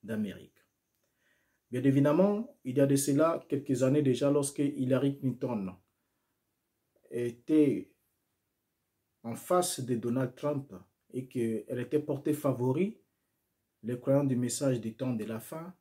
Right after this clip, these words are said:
de William Branham s'étaient réjouis partout dans le monde, confirmant, d'autres annonçant cela avec force,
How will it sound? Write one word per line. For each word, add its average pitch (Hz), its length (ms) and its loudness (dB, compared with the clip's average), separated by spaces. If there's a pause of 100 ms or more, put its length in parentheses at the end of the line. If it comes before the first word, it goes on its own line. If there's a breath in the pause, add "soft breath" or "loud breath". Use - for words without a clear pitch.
(200)
de 113 60 -6
William 117 280 -4
Branham 156 480 -4 (320)
s'étaient 131 320 -4
réjouis 123 560 -2 (220)
partout 120 280 -6
dans 120 120 -2
le 107 100 -2
monde, 156 400 -4 (640)
confirmant, 131 720 -2
d'autres 135 580 -4
annonçant 139 520 0
cela 135 300 -2
avec 127 360 -6
force, - 580 0